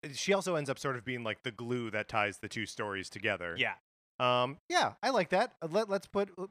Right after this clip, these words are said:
Speaker 1: put Ayumi as the, uh,
Speaker 2: She's a person of action.
Speaker 1: Mm-hmm.
Speaker 2: She, uh, contributes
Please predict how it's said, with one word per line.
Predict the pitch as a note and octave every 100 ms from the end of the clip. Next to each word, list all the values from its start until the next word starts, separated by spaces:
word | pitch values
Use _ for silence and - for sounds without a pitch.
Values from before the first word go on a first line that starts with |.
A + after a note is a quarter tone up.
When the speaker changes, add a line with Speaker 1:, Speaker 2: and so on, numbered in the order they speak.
| -
Speaker 1:
put | E3+ E3+
Ayumi | D#3 D#3 D3+ D#3+
as | C#3 B2+ G#2+
the, | C3 B2 A#2+
uh, | B2 A2+ G#2+ G#2 G2
Speaker 2:
She's | - F3
a |
person | D#3+ - D#3 -
of | D3 -
action. | B2 C#3 - E3 E3 -
Speaker 1:
Mm-hmm. | B2 A#2 D#3+ G#3 A#3 - _
Speaker 2:
She, | - - D#3 C#3+ C#3 C3+
uh, | - C#3 B2+ B2 A#2 A#2 A2
contributes | D#3+ C#3+ D3 C3 C3+ C3